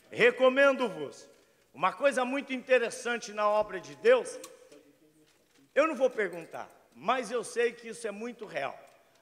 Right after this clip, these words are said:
Às vezes a pessoa tá fazendo um trabalho e às vezes ele nem é chamado pra fazer o trabalho.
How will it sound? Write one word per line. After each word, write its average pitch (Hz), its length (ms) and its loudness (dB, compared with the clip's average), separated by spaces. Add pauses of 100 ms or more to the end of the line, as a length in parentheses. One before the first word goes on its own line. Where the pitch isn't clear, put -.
Às 226 200 0
vezes 277 200 -2
a 277 100 4
pessoa 240 400 -2
tá 233 180 -4
fazendo 208 440 -6
um - 20 -14
trabalho 185 580 -2 (460)
e 320 100 -2
às 262 160 6
vezes 269 220 -6
ele 285 200 -4
nem 320 320 -2
é 302 60 2
chamado 277 480 -2
pra 277 160 -2
fazer 220 280 -6
o 208 60 -10
trabalho. 139 460 -6